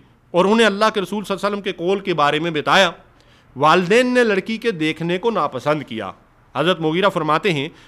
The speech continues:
کہ اس عورت نے میری بات سن لی اور وہ پردے میں کھڑی تھی۔ اس لڑکی نے کہا کہ اگر اللہ کے رسول نے تمہیں حکم دیا ہے کہ تم دیکھ لو اور اگر ایسا نہیں ہے تو میں اللہ کی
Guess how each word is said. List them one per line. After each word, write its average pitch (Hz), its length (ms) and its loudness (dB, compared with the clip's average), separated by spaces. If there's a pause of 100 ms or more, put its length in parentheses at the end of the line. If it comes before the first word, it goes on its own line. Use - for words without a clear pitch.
(140)
کہ 175 180 -4
اس 247 220 -2
عورت 233 460 4
نے 269 160 0
میری 233 260 2
بات 185 240 4
سن 135 260 -6
لی 95 120 -14 (400)
اور 214 240 6
وہ 247 160 6
پردے 233 400 4
میں 247 100 2
کھڑی 240 300 0
تھی۔ 127 200 -10 (440)
اس 156 180 -6
لڑکی 165 340 0
نے 269 120 2
کہا 196 240 0
کہ 214 120 -4
اگر 196 160 0 (120)
اللہ 185 260 -4 (120)
کے 220 80 -4
رسول 240 360 -2
نے 294 100 0
تمہیں 254 340 0
حکم 180 400 -4
دیا 165 280 2
ہے 160 140 -2 (300)
کہ 175 80 -4
تم 165 240 -2
دیکھ 196 260 2
لو 247 200 6 (540)
اور 156 160 0
اگر 165 220 0
ایسا 151 340 0
نہیں 185 340 0
ہے 220 180 2 (300)
تو 151 100 -4
میں 170 280 2
اللہ 165 260 0 (100)
کی 175 100 -6